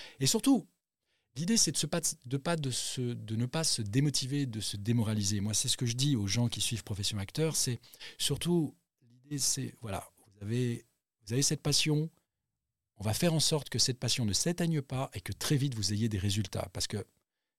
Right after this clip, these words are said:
c'est un métier dur, c'est un métier très ingrat. Et si jamais vous n'avez pas ça en place, vos outils en place, vous allez très vite vous dire, « Ouais, de toute façon, euh, c'est pour, euh, les fils de, faut coucher pour réussir,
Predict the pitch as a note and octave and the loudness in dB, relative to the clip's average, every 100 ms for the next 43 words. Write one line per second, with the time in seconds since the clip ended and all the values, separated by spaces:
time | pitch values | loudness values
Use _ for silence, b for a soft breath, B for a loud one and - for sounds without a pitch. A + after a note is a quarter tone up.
0 | - - - D2+ - D#2 F#2+ C#3+ F#3 - | -16 -12 -10 -6 -6 -2 0 2 -2 -10
1 | _ _ - F#2 E2+ F2 - F#2+ F2+ - | _ _ -14 -10 -8 -4 -4 -2 -6 -10
2 | _ _ - - A#2+ A#2+ A2+ A2 _ - | _ _ -12 -4 -2 0 -2 -8 _ -4
3 | A2+ F#2 G2+ E3+ _ _ _ _ _ - | -2 0 0 -2 _ _ _ _ _ -8
4 | G#2 F#2+ - - - A2 B2 C#3 E3+ D#3+ | -6 -4 0 2 2 2 2 4 2 0
5 | - G2+ G2+ F#2+ F#2+ - F3+ - C3+ G2+ | -4 -6 -4 -4 -6 -4 2 2 2 0
6 | - - - B2 C#3+ - - F#2 G2 A2 | -4 -10 -6 0 2 2 0 -2 -2 0
7 | F3+ - B2+ A2 A#2 C#3+ - - _ _ | 0 0 -2 -2 -2 0 0 -4 _ _
8 | - F2 G2+ - F#3 D#3 C#3 B2 D3+ F2 | -6 -4 -2 -2 -2 0 0 0 -2 -6
9 | E2 - - F2+ D#2+ C#2+ b b b - | -12 -6 -4 -4 -8 -12 b b b 0
10 | - A2+ G2+ A2 G#2+ F#2+ D#2+ D#2+ E2 G2+ | 2 2 0 -4 -4 -4 -6 -8 -8 -4
11 | F2 F#2+ F#2 G2+ G#2+ - A#2 G#2 - F#2+ | -4 -2 -2 -4 -6 -4 -4 0 0 0
12 | E2+ D#2+ D#2 - - F2+ G2+ | -6 -6 0 2 0 -2 -6